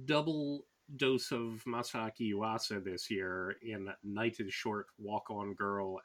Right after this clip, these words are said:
and Lu Over the Wall. And both of those, especially if you're a Yuasa fan, are, uh, well worth your time. Uh, Night is Short, Walk On Girl is a, uh,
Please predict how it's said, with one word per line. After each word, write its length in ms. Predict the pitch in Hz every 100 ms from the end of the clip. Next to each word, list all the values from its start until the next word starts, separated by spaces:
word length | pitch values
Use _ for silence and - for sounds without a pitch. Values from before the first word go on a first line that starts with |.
| -
and 280 | 110 107 95
Lu 320 | 95 107 98
Over 240 | 98 92
the 80 | 87
Wall. 420 | 85 82 80 - _ _ _ _ _ _ _ _ _ _ -
And 180 | 101
both 240 | 92 92 -
of 80 | 90
those, 480 | 101 92 90 90 - -
especially 640 | - - 226 - 131 117
if 160 | 104 -
you're 280 | 110 104
a 40 | 98
Yuasa 520 | 98 95 90 - 92
fan, 480 | - 92 87 85 85 -
are, 480 | 110 98 90 85 87 - -
uh, 280 | 92 90 90 87
well 220 | 104 92
worth 280 | 87 87 -
your 80 | 82
time. 400 | - 82 82 - _ _ _ _ _ _ _ _ _ - -
Uh, 220 | 101 98
Night 240 | 107 117
is 80 | 113
Short, 240 | - 120
Walk 240 | 113 113 -
On 180 | 104 98
Girl 460 | 101 101 95 92 92 - - - - - - -
is 380 | 131 123 107 -
a, 320 | 104 101 98
uh, 280 | 92 90 92